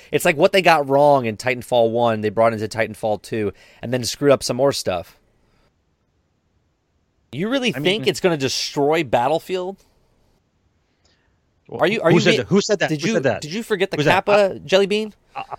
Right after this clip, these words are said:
Speaker 2: wanna, I wanna, I want, I wanna write that down. I like that. I like that kind of confidence. I like that kind of confidence.
Speaker 1: I
Speaker 2: Who,
Speaker 1: mean,
Speaker 2: who's
Speaker 1: do
Speaker 2: that,
Speaker 1: you really
Speaker 2: Jelly
Speaker 1: think that?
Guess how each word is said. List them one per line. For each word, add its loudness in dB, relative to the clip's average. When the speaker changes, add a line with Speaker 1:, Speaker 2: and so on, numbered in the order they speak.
Speaker 2:
wanna, -2
I 0
wanna, 2
I -2
want, -2
I -6
wanna 0
write 0
that -2
down. 2
I 0
like 0
that. -2
I -8
like -4
that -4
kind -6
of -6
confidence. -10
I -4
like -2
that -4
kind -4
of -10
confidence. -8
Speaker 1:
I -4
Speaker 2:
Who, -6
Speaker 1:
mean, 2
Speaker 2:
who's 2
Speaker 1:
do 4
Speaker 2:
that, 0
Speaker 1:
you -4
really 4
Speaker 2:
Jelly 0
Speaker 1:
think -4
that? -6